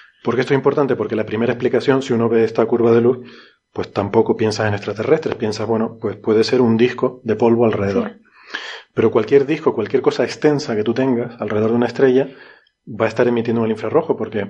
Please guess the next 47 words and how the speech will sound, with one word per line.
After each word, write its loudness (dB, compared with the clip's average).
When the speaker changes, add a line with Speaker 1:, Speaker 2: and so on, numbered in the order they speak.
Speaker 1:
se -10
calienta -2
un -4
poquito -2
por -2
la -6
luz -4
de -2
la 0
estrella 0
y -4
emite 0
radiación 0
infrarroja. -2
Al -2
ser 2
algo 2
muy 0
extenso, 0
eh, -6
si -12
fuera -2
un 0
planeta, 2
no, -4
pues -8
los -8
planetas -4
son 2
puntuales, 2
son -2
muy 2
pequeñitos. 2
Un -6
planeta 0
es -2
un -2
puntito -2
comparado -2
con -2
la -2
estrella, 2
pero 0
una 0
cosa 0
grande, 2
extensa, -4